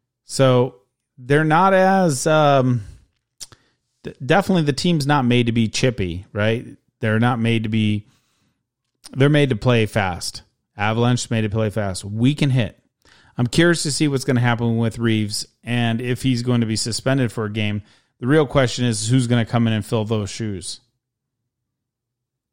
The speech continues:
But at the end of the day, I mean, you're looking at Avalanche just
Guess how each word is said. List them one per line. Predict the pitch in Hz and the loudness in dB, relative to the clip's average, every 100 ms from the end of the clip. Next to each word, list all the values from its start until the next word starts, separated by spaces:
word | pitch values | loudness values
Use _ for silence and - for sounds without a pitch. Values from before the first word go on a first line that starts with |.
| _ _ _ _ _ _ _ _ _ _ _ _ _ _ _ _ _ _ _ _ _ _ _ _ _ _ | _ _ _ _ _ _ _ _ _ _ _ _ _ _ _ _ _ _ _ _ _ _ _ _ _ _
But | 135 | 2
at | 139 127 | 2 2
the | 139 | 0
end | 135 | 2
of | 127 | 0
the | 117 | 0
day, | 117 113 110 98 - _ _ _ _ _ _ _ _ _ _ _ _ _ _ _ _ _ _ _ | 0 0 -2 -4 -10 _ _ _ _ _ _ _ _ _ _ _ _ _ _ _ _ _ _ _
I | |
mean, | 117 113 113 | -2 0 0
you're | 127 | 0
looking | 131 123 120 | 2 0 0
at | 113 107 - _ | -2 -4 -10 _
Avalanche | 117 110 110 107 - | -4 -4 -2 -4 -6
just | 107 98 | -8 -10